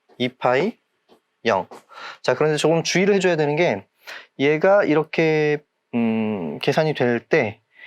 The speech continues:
n이 만약에 마이너스 일이면 이런 계산을 할 수가 없겠죠. 자, 그래서 얘는 지금 언제 이렇게 되는 거냐면 n이 마이너스 일이 아닌 경우, 자, 마이너스 일이 아닌 경우는 이렇게 계산해 줄 수가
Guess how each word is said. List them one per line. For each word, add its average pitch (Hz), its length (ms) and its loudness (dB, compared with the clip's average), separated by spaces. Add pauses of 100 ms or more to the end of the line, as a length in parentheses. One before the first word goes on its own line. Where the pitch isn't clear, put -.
(140)
n이 170 240 2
만약에 156 300 2
마이너스 156 440 2
일이면 233 320 2
이런 165 240 2
계산을 147 360 0
할 175 80 0
수가 131 180 0
없겠죠. - 480 -2 (280)
자, 127 120 0
그래서 139 360 2 (300)
얘는 127 140 0
지금 123 240 0
언제 147 280 2
이렇게 131 220 0
되는 120 180 -2
거냐면 143 540 0 (440)
n이 147 440 0 (220)
마이너스 117 420 -2
일이 175 160 2
아닌 131 220 0
경우, 107 200 -2 (1040)
자, - 220 -2
마이너스 139 460 0
일이 165 100 0
아닌 123 200 0
경우는 127 240 0
이렇게 120 260 -2
계산해 123 320 -2
줄 143 140 -2
수가 - 360 -2